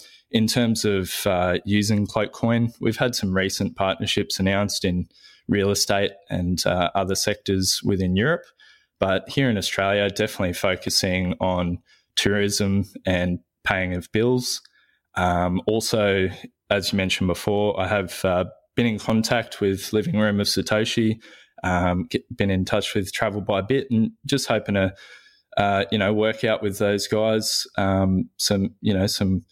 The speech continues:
opportunities for wider adoption. And then same thing, um, with some up and coming exchanges in Australia that, uh, we're talking to and trying to get creative, you know, thinking about,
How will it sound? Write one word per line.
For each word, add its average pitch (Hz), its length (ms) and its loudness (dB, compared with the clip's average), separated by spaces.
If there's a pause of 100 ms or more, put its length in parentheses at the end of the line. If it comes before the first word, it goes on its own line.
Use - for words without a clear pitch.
(280)
opportunities 101 800 0
for 90 400 0 (120)
wider 98 380 0
adoption. 135 500 0 (380)
And 120 140 4
then 131 260 0
same 143 300 0
thing, 110 520 0
um, 92 500 2
with 98 180 0
some 95 320 0
up 98 200 -2
and 95 120 -4
coming 95 280 -2
exchanges 92 960 0
in 98 140 2
Australia 101 540 0 (480)
that, - 400 0
uh, 92 440 2
we're 101 200 0
talking 101 420 0
to 113 160 0
and 113 160 2
trying 165 220 0
to 151 40 2
get 123 180 -2
creative, 90 640 -2
you 92 60 0
know, 98 180 2
thinking 120 440 0
about, 92 380 0